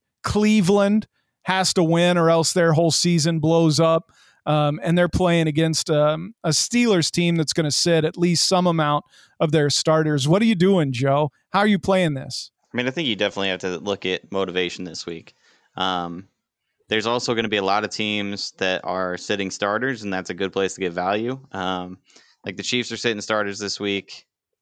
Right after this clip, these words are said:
Speaker 2: There's gonna be a, a lot of four K running backs that we can go to this week that we can still pay up for wide receiver and quarterback,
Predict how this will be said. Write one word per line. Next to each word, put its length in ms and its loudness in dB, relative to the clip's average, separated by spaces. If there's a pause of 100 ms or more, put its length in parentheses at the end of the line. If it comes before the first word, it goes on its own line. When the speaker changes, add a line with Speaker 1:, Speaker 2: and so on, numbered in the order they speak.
(500)
Speaker 2:
There's 120 -2
gonna 140 -2
be 340 -2
a, 260 -8
a 40 0
lot 220 0
of 80 -4
four 220 -2
K 280 -2
running 240 -4
backs 240 -4
that 80 -4
we 80 -4
can 80 -8
go 160 0
to 160 -6
this 200 -6
week 340 -6
that 100 0
we 140 -4
can 360 -8
still 220 -4
pay 220 -2
up 80 -4
for 160 -6
wide 240 -2
receiver 560 -4
and 420 -8 (160)
quarterback, 640 -4